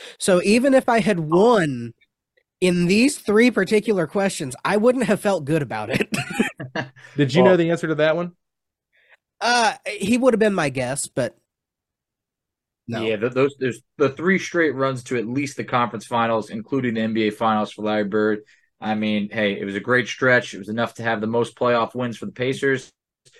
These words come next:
Speaker 3: But I thought both of you did an awesome job today. Um, you know, Tyler, I think you're gonna be, gonna be real tough to beat down the line. I, I think for
Speaker 2: Mm-hmm.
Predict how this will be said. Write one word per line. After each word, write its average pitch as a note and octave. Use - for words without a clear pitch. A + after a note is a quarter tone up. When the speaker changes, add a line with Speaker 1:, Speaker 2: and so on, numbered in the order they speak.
Speaker 3:
But B2
I D3
thought C3
both C3+
of A2
you G#2+
did G#2
an A2+
awesome A#2
job G#2+
today. G#2+
Um, G#2
you A2
know, G2+
Tyler, C#3+
I A#2
think C#3+
you're C#3
gonna F#3
be, F#3
gonna F#3+
be A3
real A3+
tough G3+
to G3
beat F#3+
down D#3+
the D3+
line. C#3+
I, C3+
I C#3
think F3+
for F3+
Speaker 2:
Mm-hmm. C3+